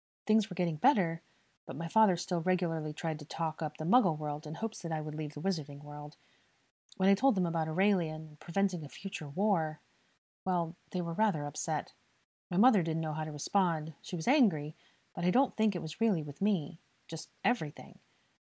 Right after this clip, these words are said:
My dad was quite clear about how he felt." Hermione paused and twisted her robe in her lap. It was hard to talk about. She had yet to say it out loud and to anyone, including herself.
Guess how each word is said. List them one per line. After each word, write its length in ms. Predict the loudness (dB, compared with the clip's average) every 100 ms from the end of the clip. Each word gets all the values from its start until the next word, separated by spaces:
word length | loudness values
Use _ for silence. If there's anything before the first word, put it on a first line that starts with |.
| -4
My 100 | 2
dad 340 | 6 6 6
was 100 | -4
quite 300 | -2 -2 -2
clear 380 | 0 2 4 2
about 240 | -2 -2
how 160 | -4 -8
he 140 | -8 -8
felt." 500 | -2 -2 -2 -10 -20 _ _ _ _
Hermione 320 | -4 -2 -4 -2
paused 400 | 0 0 0 -6
and 100 | -6
twisted 300 | -6 -4 -6
her 80 |
robe 260 | -2 -2 -2
in 60 | -4
her 100 | -4
lap. 400 | -2 -4 -6 _ _ _ _ _ _ _ _ _ _ _ _ -4
It 40 |
was 120 | -2
hard 220 | 2 2
to 60 | 2
talk 260 | -4 -6 -6
about. 380 | -8 -8 -10 _ _ _ _ _ _
She 160 | -2 0
had 160 | 2
yet 160 | 2 2
to 80 | 0
say 240 | 0 2
it 80 | 2
out 140 | 0 2
loud 300 | 4 4 2
and 160 | -6 _
to 140 | -6 2
anyone, 360 | 2 2 -2
including 360 | -8 -6 -6 -6
herself. 580 | -6 0 0 -2 -10